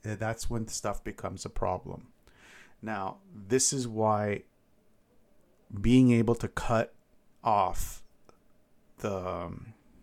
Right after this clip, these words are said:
the, the, the meat for, uh, a set number of days, for me it's forty days, it's important. It's, it, it's,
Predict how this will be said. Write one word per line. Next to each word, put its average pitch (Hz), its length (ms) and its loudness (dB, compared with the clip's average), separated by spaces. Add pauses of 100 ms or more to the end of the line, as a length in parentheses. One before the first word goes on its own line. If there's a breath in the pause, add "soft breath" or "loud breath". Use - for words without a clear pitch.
(440)
the, - 320 -12 (160)
the, 107 140 -4
the 107 120 2
meat 110 600 2
for, 98 500 -2 (480 loud breath)
uh, 95 380 -4
a 101 100 -4
set - 260 2
number 113 280 0
of 95 120 -8
days, 95 320 -2
for - 160 -6
me 117 140 0
it's 113 140 -4
forty 107 340 -4
days, 95 460 -8 (1200 loud breath)
it's 254 160 2
important. 269 800 4
It's, - 340 -2
it, 143 180 -6
it's, - 240 -8